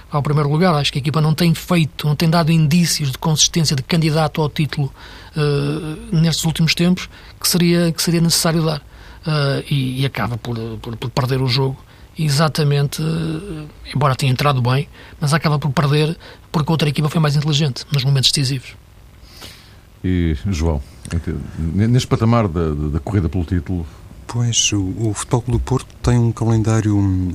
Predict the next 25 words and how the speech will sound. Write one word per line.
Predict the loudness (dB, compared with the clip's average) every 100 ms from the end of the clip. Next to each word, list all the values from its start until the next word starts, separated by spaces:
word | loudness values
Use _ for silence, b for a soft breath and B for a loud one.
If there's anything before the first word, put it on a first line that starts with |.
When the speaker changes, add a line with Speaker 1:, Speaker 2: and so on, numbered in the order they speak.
| -4
Speaker 3:
relativamente | -2 0 0 2 2 2
semelhante | 2 2 0
ao | 0
Benfica | -2 -4 -4 -4
neste | -2 -2 -2
aspecto, | -2 -2 -2 -4 -10 -10 -4
em | -4
frente | -4 -4 -2 0 0
a | -2
equipas | -2 -8 -10 -4 -4
que | -2 -2
lutam | -2 -2 -4 -4 -4
pela | 0 2
manutenção. | 2 0 0 0 0 -2 -6 -8
Nesta | -4 -4 -4
altura | -6 -4 -4
n-, | -4 -4
não | -4
posso | -2 -2 0
dizer | 0 -2
as | -2
coisas | -2 -2 -2 -4 -2
de |
outra | -4 -2
maneira. | 0 0 0 -2